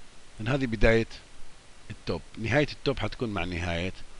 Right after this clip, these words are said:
السد العرض، نفس العرض. بدنا ناخذ construction لاين من نهاية هذا. ماذا سيكون عندي في التوب؟ عندنا قاعدة مية وعشرين طولها وعرضها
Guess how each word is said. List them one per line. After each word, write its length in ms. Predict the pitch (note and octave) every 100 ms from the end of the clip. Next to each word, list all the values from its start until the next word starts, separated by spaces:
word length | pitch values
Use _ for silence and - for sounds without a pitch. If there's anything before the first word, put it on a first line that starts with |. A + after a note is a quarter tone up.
| -
السد 260 | - - F2+
العرض، 300 | E2+ F2 D#2+
نفس 200 | D#2 -
العرض. 280 | D2+ F2 D#2+
بدنا 240 | E2+ E2+
ناخذ 120 | D2 -
construction 600 | D2+ - A#2+ - A#2+ A2+
لاين 260 | A2 A2+ A2+ - - - - - - - -
من 200 | E2 E2
نهاية 340 | E2 F#2 F2+ F2+ - - - - - - - - - - - - - - - - - - - - - - - - - - -
هذا. 260 | E2 C2+ A1 - - - - - - - - - - - - - - - - - - - - - - - - - - - - - C3
ماذا 200 | C#3 C#3
سيكون 300 | A#2+ A#2 F#2+
عندي 180 | F2
في 60 | -
التوب؟ 300 | - - E2+ - - - - - - - -
عندنا 160 | A2 A2
قاعدة 500 | - G#2+ D#2+ D#2+ A2+ - - - - - -
مية 200 | F#2+ G2+
وعشرين 400 | F2+ - F#2 A#2
طولها 320 | - C3 A2
وعرضها 600 | G2+ F2 G#2 F#2+ E2+ G#2+